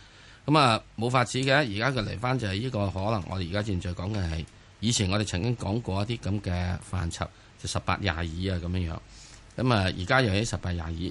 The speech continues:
不過我估計佢應該會慢慢會向廿二嗰邊進發。咁所以如果大家喺廿一個，呃，半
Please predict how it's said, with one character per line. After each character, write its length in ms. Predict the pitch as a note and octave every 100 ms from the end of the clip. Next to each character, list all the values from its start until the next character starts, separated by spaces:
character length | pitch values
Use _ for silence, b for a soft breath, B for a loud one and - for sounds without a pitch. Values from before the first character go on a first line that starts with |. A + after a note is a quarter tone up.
| -
不 100 | C#3+
過 80 | A2+
我 40 |
估 240 | G2 G2
計 180 | - F#2 F2
佢 160 | F2+
應 420 | F#2 G#2 B2+ C3+
該 120 | C3 C3
會 200 | A#2+ F2+
慢 220 | F2 A2
慢 220 | F#2+ F2+ - B B -
會 100 | F#2
向 180 | F#2+ F#2
廿 140 | F2+
二 180 | E2 D#2+
嗰 280 | E2 E2 E2
邊 180 | A2 F#2
進 220 | E2 E2+ E2
發。 180 | F#2 - B B B -
咁 160 | B2 C#3
所 140 | C#3+
以 60 | C3+
如 100 | F#2
果 80 | G2+
大 140 | G2
家 60 | F#2
喺 160 | G2 A2
廿 420 | A2 F2+ F2 F#2+
一 140 | A#2+ - -
個， 340 | F#2+ F#2+ F#2 F#2 B B B B
呃， 400 | - F2 F2 F2 E2+
半 120 | -